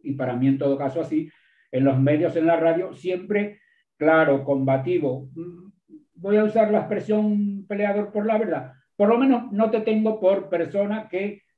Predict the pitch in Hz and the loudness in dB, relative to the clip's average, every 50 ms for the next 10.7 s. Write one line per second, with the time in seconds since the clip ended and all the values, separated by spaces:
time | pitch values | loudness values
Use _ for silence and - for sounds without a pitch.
0 | _ _ - 151 - - - _ _ _ _ _ _ _ _ _ - 160 156 143 | _ _ -10 -10 -10 -10 -12 _ _ _ _ _ _ _ _ _ -4 -2 0 0
1 | 143 143 139 139 139 156 170 180 185 196 190 - 165 151 151 165 160 - 185 156 | 2 2 2 4 4 4 4 4 4 2 0 0 0 0 0 0 -2 -2 -2 -2
2 | 151 147 147 143 135 131 180 202 220 226 - 160 139 151 147 139 151 135 131 131 | 0 -2 -2 -4 -4 -4 -2 0 0 -2 -2 -4 -4 -4 -4 -4 -4 -6 -6 -8
3 | - 117 110 120 143 170 175 165 165 156 165 170 180 190 208 214 220 170 160 156 | -12 -10 -8 -6 -4 -4 -4 -4 -4 -4 -2 -2 -2 -2 -4 -6 -4 -4 -6 -4
4 | 165 160 170 160 139 135 131 139 160 175 165 156 160 151 165 131 170 160 151 143 | -2 -2 0 0 0 -2 -2 -2 0 0 0 0 -2 -6 -4 -4 -4 -6 -6 -6
5 | - 151 147 147 139 135 170 160 131 - - - - - 131 123 120 113 117 107 | -8 -10 -8 -8 -2 0 2 2 2 -2 -6 -12 -4 -2 -2 -2 -2 -4 -8 -4
6 | - 135 139 139 135 - - - _ _ - 160 151 151 156 160 156 170 165 147 | 0 2 2 2 0 -4 -12 -18 _ _ -8 -4 0 2 2 2 2 0 -2 -2
7 | - 160 156 160 160 185 226 - - - _ - 156 151 143 135 131 127 127 131 | 0 -2 -2 0 0 0 -2 -2 -8 -16 _ -4 0 2 2 2 2 0 -2 -4
8 | 131 131 147 156 156 147 143 135 131 151 151 156 175 165 - 170 170 143 127 - | -4 0 0 0 0 0 -2 -2 -2 -2 -2 -2 -2 -4 -2 -2 -4 -4 -4 -10
9 | 123 110 110 123 135 143 151 147 156 143 - 160 160 143 127 123 131 127 139 143 | -12 -12 -8 -6 -4 -2 -2 -2 -4 -4 0 0 0 0 -2 -6 -8 -6 -4 -4
10 | 139 151 160 165 180 196 202 214 214 202 190 196 208 208 | -2 -2 -2 -2 -2 -2 -2 -2 -2 -2 -4 -6 -8 -8